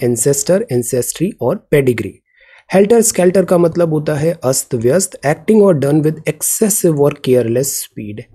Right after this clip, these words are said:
हैस्टी है, रश्ड है, हरिड है। पढ़ाई कभी भी रश्ड नहीं होनी चाहिए, रश नहीं होनी चाहिए। Okay? So these are vocab words for today।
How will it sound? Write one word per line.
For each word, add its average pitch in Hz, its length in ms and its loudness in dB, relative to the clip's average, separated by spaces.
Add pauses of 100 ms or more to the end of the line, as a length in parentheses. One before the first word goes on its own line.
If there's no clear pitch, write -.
हैस्टी 165 480 -4
है, 101 260 -6
रश्ड 143 460 2
है, 110 140 -6 (100)
हरिड 160 300 2
है। 95 100 -4
पढ़ाई 135 460 2
कभी 185 300 0
भी 190 160 2
रश्ड 156 480 0
नहीं 147 180 2
होनी 131 240 -2
चाहिए, 131 280 -6
रश 123 320 -6
नहीं 113 140 -4
होनी 101 220 -8
चाहिए। 101 300 -18 (240)
Okay? 220 160 -4 (360)
So 214 220 2
these 175 160 4
are 180 140 6
vocab 143 300 0
words 143 280 0
for 139 220 0
today। 143 200 0